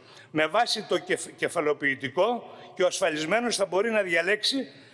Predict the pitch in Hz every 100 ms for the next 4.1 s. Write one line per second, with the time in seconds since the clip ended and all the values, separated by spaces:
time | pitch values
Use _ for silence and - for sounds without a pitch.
0 | - 170 196 226 226 208 175 170 170 160
1 | 160 233 277 269 - - - - - -
2 | 233 226 226 220 - 175 110 - - -
3 | - - - 180 165 220 285 330 294 -